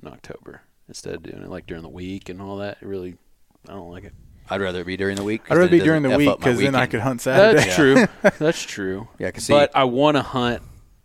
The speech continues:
Speaker 1: Like, I don't know why, but it's just Halloween.
Speaker 2: Actually,
Speaker 1: I
Speaker 2: I'd be
Speaker 1: wanna
Speaker 2: all right
Speaker 1: hunt
Speaker 2: with, like, the
Speaker 1: Halloween.
Speaker 2: last Wednesday of the month.
Speaker 3: Yeah.
Speaker 2: That way, I never have to worry about losing my weekend to Halloween. Something like that.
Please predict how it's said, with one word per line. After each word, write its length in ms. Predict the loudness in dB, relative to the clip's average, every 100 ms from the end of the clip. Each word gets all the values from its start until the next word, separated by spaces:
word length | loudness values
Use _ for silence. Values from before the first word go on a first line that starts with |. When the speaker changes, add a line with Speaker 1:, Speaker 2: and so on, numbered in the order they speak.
| _ -6
Speaker 1:
Like, 140 | -4 0
I 100 | 0
don't 140 | 2
know 60 | 0
why, 300 | 2 4 2
but 240 | 2 0
it's 240 | 0 -4 -8
just 440 | -2 -2 -2 -12
Halloween. 560 | -6 -2 -2 -6 -12 -14 -2
Speaker 2:
Actually, 280 | -2 2 2
Speaker 1:
I 20 |
Speaker 2:
I'd 40 | 6
be 80 |
Speaker 1:
wanna 100 | 4 6
Speaker 2:
all 40 |
right 60 | 4
Speaker 1:
hunt 80 |
Speaker 2:
with, 120 | 2 2
like, 100 | 2
the 20 |
Speaker 1:
Halloween. 160 | 0 0
Speaker 2:
last 320 | 0 0 -2
Wednesday 380 | -8 -6 -4 -2
of 100 | -4
the 80 | -10
month. 320 | -12 -14 -18 -16 -12
Speaker 3:
Yeah. 160 | -10 -10 -16 -12 -2
Speaker 2:
That 180 | 2
way, 280 | 4 4 2
I 60 | -2
never 300 | 0 2 2
have 120 | 0
to 60 | 0
worry 120 | 0
about 200 | 2 0
losing 240 | 0 -4 -6
my 80 | -6
weekend 560 | -6 -6 -6 -8 -10 -20 -10
to 100 | -4
Halloween. 480 | -2 -4 -10 -16 _ _ _ _ _ _ _ _ _ _ _ _ _
Something 240 | -8 -6 -2
like 140 | -2
that. 200 | -2 -4